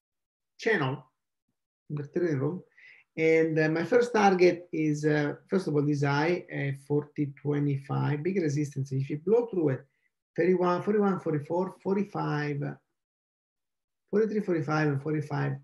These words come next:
twenty-four. Support thirty-eight and thirty-six. And finally, Zillow. Zillow reached the second target, pizza off.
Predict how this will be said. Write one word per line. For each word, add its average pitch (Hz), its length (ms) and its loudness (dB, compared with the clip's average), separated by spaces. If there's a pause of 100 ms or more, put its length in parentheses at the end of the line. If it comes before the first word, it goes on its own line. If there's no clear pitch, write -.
(140)
twenty-four. 135 720 -8 (640)
Support 196 500 2 (120)
thirty-eight 165 560 2
and 139 200 -2
thirty-six. - 920 -4 (1500)
And 156 180 -2
finally, 208 720 4
Zillow. 202 460 4
Zillow 233 260 4
reached 185 240 2
the 160 100 -4
second 208 380 -2
target, 165 440 -2
pizza 214 240 -6
off. 160 320 -2